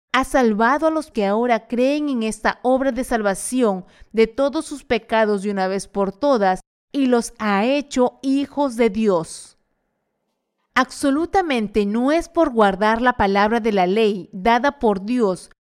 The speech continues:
que usted y yo podemos ahora llegar a ser hijos del Dios Santo. Más bien, somos salvos solo poniendo nuestra fe en la obra del bautismo que Jesucristo el Hijo de Dios recibió de Juan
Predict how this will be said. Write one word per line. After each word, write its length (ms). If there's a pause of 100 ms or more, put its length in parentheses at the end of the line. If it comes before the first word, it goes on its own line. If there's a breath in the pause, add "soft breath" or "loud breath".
(240)
que 160
usted 480 (100)
y 220
yo 260
podemos 680
ahora 580 (260)
llegar 580
a 140
ser 420
hijos 440
del 220
Dios 260
Santo. 720 (380)
Más 320
bien, 500 (220)
somos 480
salvos 500
solo 380
poniendo 440
nuestra 380
fe 440
en 160
la 160
obra 180
del 160
bautismo 800 (240)
que 140
Jesucristo 800
el 140
Hijo 260
de 140
Dios 320
recibió 440
de 120
Juan 520